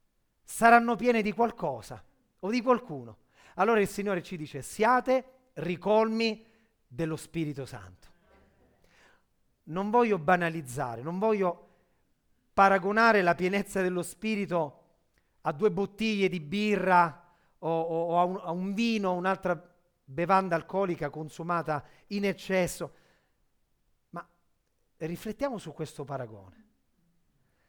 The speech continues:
Se tu non trovi l'entusiasmo, la gioia nella fede,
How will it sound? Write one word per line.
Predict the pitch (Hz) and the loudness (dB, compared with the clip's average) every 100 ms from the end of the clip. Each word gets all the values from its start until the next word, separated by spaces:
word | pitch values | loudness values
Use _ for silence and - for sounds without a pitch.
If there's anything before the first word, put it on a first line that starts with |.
| _ _ _ _ _ _ | _ _ _ _ _ _
Se | - 175 175 | -12 -12 -8
tu | 247 | -6
non | 202 180 | -4 -6
trovi | - 196 190 175 160 - - | -4 -2 -2 -2 -4 -8 -14
l'entusiasmo, | 147 160 170 156 - 151 127 104 101 120 | -10 -8 -10 -14 -6 -4 -4 -8 -14 -14
la | 127 | -14
gioia | 110 143 123 107 110 104 _ _ _ _ _ _ _ _ _ _ _ | -10 -10 -8 -12 -14 -16 _ _ _ _ _ _ _ _ _ _ _
nella | - 143 143 143 | -12 -10 -8 -8
fede, | - 165 120 120 131 - | -4 -4 -4 -8 -10 -12